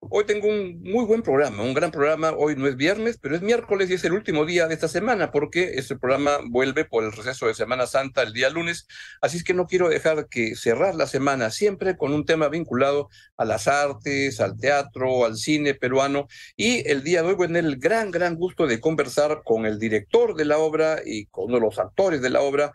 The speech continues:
La obra se llama Perros, que va en el Británico, en el Auditorio del Británico, está francamente estupenda. No se pierda esta entrevista con Sergio París, director de la obra, y con Diego Lombardi, actor y productor de esta obra.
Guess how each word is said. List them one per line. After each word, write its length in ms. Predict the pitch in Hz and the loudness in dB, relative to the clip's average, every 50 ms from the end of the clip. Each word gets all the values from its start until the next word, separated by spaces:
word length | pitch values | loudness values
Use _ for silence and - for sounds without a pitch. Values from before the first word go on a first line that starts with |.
| - - - - - _ _ - | -12 -20 -20 -20 -20 _ _ -4
La 160 | - - 117 | 0 0 2
obra 160 | 131 156 147 | 2 2 0
se 120 | 123 143 135 | 2 0 0
llama 280 | 135 139 143 143 - _ - | 2 2 0 -2 -2 _ 0
Perros, 540 | - 156 156 135 110 90 90 - _ _ _ _ | 2 4 4 4 0 -4 -12 -20 _ _ _ _
que 300 | - 143 160 180 185 - | -4 0 2 2 2 0
va 360 | - 127 131 139 147 143 143 | 0 0 2 2 2 2 0
en 140 | 143 135 120 | 0 -2 -4
el 160 | 110 104 98 | -4 -6 -6
Británico, 640 | 95 110 117 117 - 180 185 180 180 175 - 185 180 | -6 -10 -8 0 0 0 2 2 -2 -2 0 -2 0
en 80 | 151 123 | 2 2
el 80 | 110 | 2
Auditorio 320 | 107 104 104 - 170 170 160 | 2 2 2 0 0 2 2
del 80 | 139 | -2
Británico, 560 | 123 123 117 - 156 160 160 156 - 165 156 131 | -2 -4 0 0 0 0 0 -4 0 0 0 0
está 240 | 113 - 160 156 | 2 2 0 -2
francamente 800 | 151 - - 202 208 196 - - 165 170 175 185 180 175 - 180 | 0 -2 -8 -6 -6 -6 -2 -2 0 2 2 0 0 -2 -4 -6
estupenda. 680 | 165 - - - 104 104 - 123 113 98 - - - 113 - | -6 -6 -8 -10 -8 -2 -2 -2 -2 -2 -6 -12 -12 -10 -4
No 160 | - 170 160 | -4 -4 0
se 120 | 143 135 | -2 -2
pierda 160 | 131 156 151 151 | -2 0 -2 0
esta 120 | - 151 | 0 -2
entrevista 540 | 131 120 123 135 147 147 - - 156 151 - - - - - _ | -2 0 0 0 0 0 0 0 0 0 -4 -14 -20 -20 -18 _
con 180 | - 156 156 - | 0 0 0 2
Sergio 360 | - 160 156 160 143 123 - | 0 -2 0 0 -2 0 2
París, 280 | 151 151 151 151 143 | 0 0 2 0 -4
director 400 | 113 107 101 95 95 - 151 156 | -4 -4 -6 -6 0 0 0 2
de 80 | 156 160 | 2 2
la 120 | 151 151 | 2 2
obra, 320 | 151 147 151 156 151 147 - | 2 2 2 0 0 -2 -2
y 160 | 143 160 156 | -4 -4 -4
con 220 | - 160 160 156 139 | -2 -2 -2 0 2
Diego 240 | 127 143 147 151 143 | 0 2 2 2 2
Lombardi, 540 | 143 135 127 131 131 127 131 143 156 156 - - - - _ - | 2 0 2 2 0 0 0 -4 -6 -6 -6 -14 -20 -20 _ -4
actor 340 | - 113 - - 147 151 143 | -4 -4 0 0 0 0 0
y 60 | 135 | -2
productor 560 | - 131 123 123 127 123 - - 311 254 156 | -2 0 0 0 0 -4 0 0 0 2 2
de 80 | 135 120 | 0 -2
esta 240 | 107 104 - 113 110 | -2 0 0 0 2
obra. 280 | 101 87 - - - | 2 0 -2 -8 -16